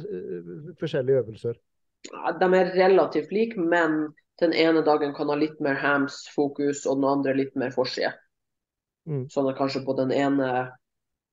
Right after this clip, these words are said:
Speaker 2: dagen så putter jeg inn, eh, R D L, for eksempel, og mens
Speaker 1: Mm.
Speaker 2: på den andre så putter jeg inn, eh, beinpress med beina lavt, for eksempel. Sånn at de er
Speaker 1: Mm.
Speaker 2: litt sånn.
Speaker 1: Mm.
Speaker 2: Men, eh,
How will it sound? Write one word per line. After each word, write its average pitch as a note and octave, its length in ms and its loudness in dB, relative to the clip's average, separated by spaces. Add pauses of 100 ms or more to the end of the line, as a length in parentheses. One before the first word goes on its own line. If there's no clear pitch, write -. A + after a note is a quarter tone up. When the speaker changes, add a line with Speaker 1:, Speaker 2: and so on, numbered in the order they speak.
Speaker 2:
dagen B2 320 -2
så B2+ 140 -6
putter C3 340 -2
jeg B2 80 -2
inn, A#2+ 240 -6
eh, A#2 320 -4 (800)
R C3+ 160 0
D B2+ 80 6
L, B2 220 4 (260)
for C3 80 -2
eksempel, B2+ 540 -2 (340)
og C3+ 100 0
mens C3 140 2
Speaker 1:
Mm. C3 80 -12
Speaker 2:
på - 80 0
den B2+ 80 0
andre B2+ 340 2
så B2 220 -2
putter B2 400 -4
jeg A#2+ 100 -4
inn, B2 160 -8
eh, A2+ 240 -6 (540)
beinpress B2 480 0
med A#2+ 240 -4
beina B2+ 260 -2
lavt, A#2 440 0
for - 100 -6
eksempel. - 360 -10 (380)
Sånn B2+ 180 -6
at B2+ 60 -12
de B2 60 -2
er B2+ 200 -2
Speaker 1:
Mm. C3 140 0
Speaker 2:
litt C3+ 200 -6 (180)
sånn. A#2 400 -4 (460)
Speaker 1:
Mm. B2+ 160 -6 (1300)
Speaker 2:
Men, D#3 320 4
eh, D3 340 4